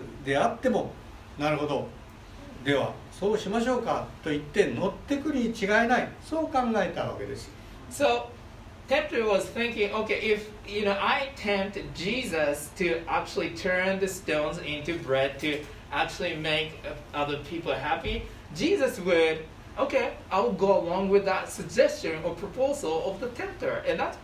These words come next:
Speaker 2: probably the tempter's, uh, uh, uh, approach or, uh, uh, attempt.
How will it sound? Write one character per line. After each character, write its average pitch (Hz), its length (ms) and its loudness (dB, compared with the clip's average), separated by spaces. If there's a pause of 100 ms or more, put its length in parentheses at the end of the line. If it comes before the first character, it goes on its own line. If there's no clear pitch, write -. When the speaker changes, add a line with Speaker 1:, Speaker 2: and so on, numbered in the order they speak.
Speaker 2:
probably 202 380 2
the 165 60 -10 (120)
tempter's, 190 540 -2 (460)
uh, 175 160 0 (160)
uh, - 40 -6
uh, 156 640 0 (340)
approach 170 640 -2
or, 151 360 0 (680)
uh, 135 420 -2 (100)
uh, 113 540 -6 (880)
attempt. - 480 -4